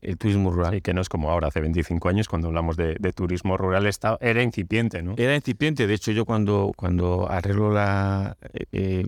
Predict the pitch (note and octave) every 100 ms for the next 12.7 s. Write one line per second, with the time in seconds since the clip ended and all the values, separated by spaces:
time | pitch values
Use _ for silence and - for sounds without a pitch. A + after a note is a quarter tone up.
0 | - G2+ F2 G#2+ G#2+ G#2 F#2+ A#2+ G#2+ G2
1 | - - F2+ F2+ F#2+ G2+ F#2+ A2 G#2 G#2+
2 | F#2+ F#2 G2 G2 F#2+ G#2 C3+ - _ _
3 | _ _ _ _ - A#2 B2 G#2 A2+ A2+
4 | - G#2+ A#2+ C#3 - - - F#2 - F2
5 | F2+ A#2 G2+ C3 D3 F2+ F2 F2 F#2+ C#3
6 | A2 - - F#2 F#2+ F#2 F2+ _ - F2
7 | G2+ A2+ B2 B2 A#2+ G#2 A#2+ D#3+ - C#3
8 | B2 F#2+ C3 C3+ - _ _ _ _ _
9 | _ - G#2 G#2+ G2+ A2+ B2 A#2 - _
10 | _ G2+ G#2+ G2 F#2 G2+ F#2+ F#2 F2+ F2+
11 | G2 G2+ G#2 G#2+ G2+ F#2 F#2 G2 G#2 G2
12 | F#2+ G2+ F#2+ F#2+ F#2+ A2+